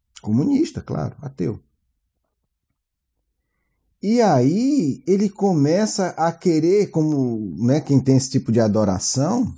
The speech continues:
anticristã, e às vezes satânica mesmo, porque ele começa a querer diminuir os milhões de pessoas que Stalin matou e torturou.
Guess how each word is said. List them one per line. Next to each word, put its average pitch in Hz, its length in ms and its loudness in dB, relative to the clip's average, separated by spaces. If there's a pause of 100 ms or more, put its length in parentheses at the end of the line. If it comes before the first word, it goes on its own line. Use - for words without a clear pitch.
anticristã, 123 920 -2 (1080)
e 120 100 2
às 117 200 2
vezes 123 220 0
satânica 120 600 0
mesmo, 135 420 0
porque 139 300 -4
ele 151 180 4
começa 170 400 -2
a 190 40 -2
querer 165 260 0
diminuir 139 840 0 (840)
os 180 220 0
milhões 196 720 0
de 311 100 -2
pessoas 185 880 -2
que - 140 -4
Stalin 170 520 0
matou 185 420 0
e 185 40 0
torturou. 320 800 -2